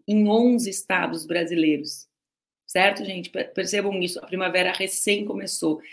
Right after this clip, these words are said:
E esses onze estados eram em todas as regiões do país. As máximas acima de quarenta foram observadas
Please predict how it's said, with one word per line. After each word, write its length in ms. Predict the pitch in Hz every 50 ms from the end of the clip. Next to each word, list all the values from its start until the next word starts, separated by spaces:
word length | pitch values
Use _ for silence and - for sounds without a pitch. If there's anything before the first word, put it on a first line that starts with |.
| - - - _
E 80 | 196 214
esses 260 | 233 240 240 214 196
onze 220 | 196 208 202 180
estados 600 | 175 - - - 190 185 180 175 156 151 156 - -
eram 280 | - 170 175 180 185 - -
em 80 | 196
todas 600 | 185 - - 233 208 233 220 185 180 165 - - -
as 140 | - 165 -
regiões 440 | - 180 170 - 170 165 165 165 160
do 80 | 165
país. 400 | 160 - 165 151 139 131 151 - _ _ _ - - - - -
As 160 | - 165 -
máximas 420 | 202 220 233 - - 233 214 202 196
acima 300 | 190 190 - 202 196 190
de 120 | - -
quarenta 500 | - 180 170 175 185 214 220 214 208 175
foram 200 | - 190 190 196
observadas 640 | 190 185 - 196 185 170 180 180 170 165 170 165